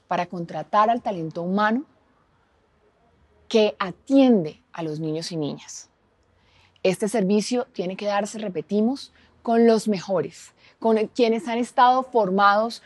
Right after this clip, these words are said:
en primera infancia, en pedagogía infantil, en nutrición, entre muchos otros aspectos. El interés máximo tiene que ser responderle a la niñez colombiana, atenderla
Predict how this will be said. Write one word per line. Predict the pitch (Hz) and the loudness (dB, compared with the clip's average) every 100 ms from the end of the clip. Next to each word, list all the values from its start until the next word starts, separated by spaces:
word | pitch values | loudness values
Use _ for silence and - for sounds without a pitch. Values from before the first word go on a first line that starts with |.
| - - _ | -20 -20 _
en | 233 240 214 | 0 2 2
primera | 214 190 170 | 0 -2 -2
infancia, | 175 220 185 180 202 190 _ | -4 -2 -2 -2 -6 -6 _
en | 294 285 | 6 6
pedagogía | 247 226 208 190 170 170 | 4 4 4 2 -2 -8
infantil, | 170 196 185 - 208 202 - - - _ _ | -8 -8 -6 -2 0 -2 -6 -20 -20 _ _
en | 262 269 233 | 2 6 4
nutrición, | 208 190 180 - 202 214 - _ | 2 -2 -2 -4 -4 -4 -8 _
entre | - 226 220 214 | -2 0 2 4
muchos | 226 277 294 - 277 - - | 6 6 4 0 -10 -10 -4
otros | 226 220 220 | -2 -2 -6
aspectos. | 180 - 175 156 - - - - _ _ _ _ _ - | -8 -6 -6 -6 -10 -16 -16 -18 _ _ _ _ _ -4
El | 180 | -2
interés | 190 185 175 170 190 | 0 0 0 -2 -2
máximo | 208 226 - 247 269 285 _ | 0 0 0 -2 -2 -6 _
tiene | 196 185 190 | -6 -4 -4
que | 202 | -6
ser | - 214 214 _ _ _ | -2 -2 -2 _ _ _
responderle | 202 196 - 185 175 220 226 | -6 -6 -6 -4 2 4 4
a | 233 | 0
la | 226 | -2
niñez | 185 160 156 | -2 -4 -8
colombiana, | - 160 151 143 160 - _ _ _ _ | -8 -8 -6 -8 -8 -14 _ _ _ _
atenderla | - 190 175 175 208 214 240 | -2 0 -2 0 2 2 -2